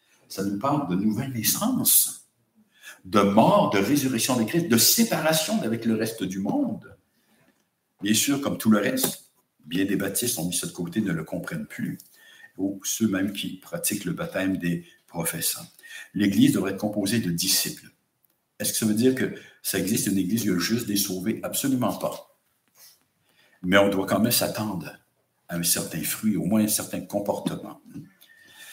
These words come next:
Et l'Église est appelée donc à se préserver des souillures du monde.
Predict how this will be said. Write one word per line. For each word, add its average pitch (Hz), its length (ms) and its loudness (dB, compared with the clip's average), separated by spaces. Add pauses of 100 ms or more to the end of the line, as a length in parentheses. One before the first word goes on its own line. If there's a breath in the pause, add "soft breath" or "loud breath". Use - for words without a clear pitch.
(280 loud breath)
Et 113 240 6
l'Église 101 600 4
est - 140 -4
appelée 107 320 2
donc - 260 0
à - 60 -8
se - 160 -4
préserver 87 520 -2
des 82 120 -4
souillures 78 340 -6
du 76 120 -10
monde. - 440 -12